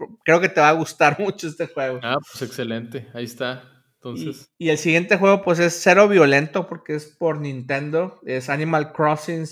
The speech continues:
Speaker 1: New Horizons. Eh, a mí me tocó jugarlo porque se lo compré a mi niño. Y básicamente eres tú haciendo tu vida en una isla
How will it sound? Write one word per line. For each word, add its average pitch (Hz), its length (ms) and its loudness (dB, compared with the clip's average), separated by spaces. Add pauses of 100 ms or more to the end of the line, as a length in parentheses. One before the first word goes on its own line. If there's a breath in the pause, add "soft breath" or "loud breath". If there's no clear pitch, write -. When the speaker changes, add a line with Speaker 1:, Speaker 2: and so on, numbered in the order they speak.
Speaker 1:
New 156 180 -6
Horizons. 165 880 -2 (140)
Eh, 123 260 -2
a 127 60 0
mí 139 120 -4
me 196 100 -4
tocó 202 300 -4
jugarlo 202 560 6
porque 185 260 -8
se 143 80 -10
lo 143 80 -8
compré 135 240 -2
a 135 40 0
mi 165 120 -2
niño. 202 500 -2 (420 loud breath)
Y 147 120 -2
básicamente 175 1040 0 (340 soft breath)
eres 151 500 2
tú 247 540 4 (180)
haciendo 151 580 -2
tu 151 140 -2
vida 160 280 4
en 160 120 -2
una 160 360 0
isla 165 680 2